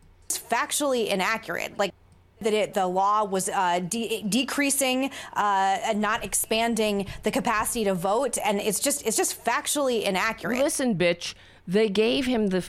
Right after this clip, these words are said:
Speaker 2: Pinocchios because he said that the Georgia law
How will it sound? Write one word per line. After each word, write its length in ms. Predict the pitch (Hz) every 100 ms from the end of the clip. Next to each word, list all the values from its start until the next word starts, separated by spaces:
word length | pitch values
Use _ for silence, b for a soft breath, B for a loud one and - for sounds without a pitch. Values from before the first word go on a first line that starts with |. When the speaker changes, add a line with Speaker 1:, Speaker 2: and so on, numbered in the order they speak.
| -
Speaker 2:
Pinocchios 840 | 196 170 175 - 147 131 123 143
because 380 | - - 196 190
he 120 | 202
said 420 | 185 - 208 190 185
that 200 | 180 -
the 320 | 180 160 156 b b -
Georgia 560 | 151 202 226 208 208
law 600 | 180 160 190 185 147 143